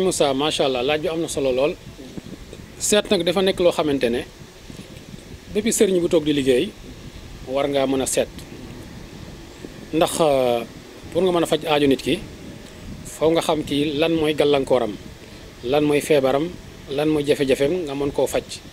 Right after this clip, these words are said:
Loolu nag li la koy xamal mooy seet. Seet nag dafa bari ay façon, dafa bari ay façon yu baree bari yoo xam ne jàng nañ ci seet yu baree baree bari yoo xam ne xam nañ ko, waaye dañ cee tànn ñaar ëpp luñ koy defee,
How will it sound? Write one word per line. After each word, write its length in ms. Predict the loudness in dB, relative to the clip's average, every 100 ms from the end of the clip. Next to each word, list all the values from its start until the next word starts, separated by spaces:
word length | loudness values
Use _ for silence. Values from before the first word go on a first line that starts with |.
| -14 -14 -14 -6
Loolu 120 | 0 2
nag 60 |
li 60 | 4
la 100 | 4
koy 100 | 2
xamal 280 | 2 0 0
mooy 160 | 0
seet. 240 | 2 0 0 -8 -18 -18 -18 -10
Seet 260 | 2 2 4
nag 200 | 0 0
dafa 140 | 0
bari 160 | 2 2
ay 100 | 2
façon, 280 | 0 0 0 -4 -14 -16 -16 -18 -18 -16 -16 -12
dafa 120 | -2
bari 140 | 2 4
ay 60 | 2
façon 200 | 2 2
yu 60 |
baree 240 | 2 4 4
bari 160 | 4
yoo 60 | 2
xam 120 | 2
ne 160 | 0 -2 -6 -2
jàng 160 | 0 2
nañ 120 | 0 -2
ci 120 | -4
seet 420 | -6 0 0 0
yu 80 | -2
baree 320 | 2 4 4
baree 240 | 2 2
bari 180 | 4 2
yoo 80 | 2
xam 180 | 0 0
ne 180 | 0 -2 -6 -16 -18 -18 -18 -16 -14 -4
xam 140 | 0 4
nañ 140 | 4 2
ko, 140 | -2 -6 -18 -18 -8 0
waaye 200 | 2 4
dañ 140 | 2 0
cee 140 | -2 0
tànn 240 | 0 2
ñaar 260 | 2 0 -2 -10 -16 -18 -4 -2
ëpp 160 | 0
luñ 160 | 0 4
koy 120 | 4
defee, 240 | 2 0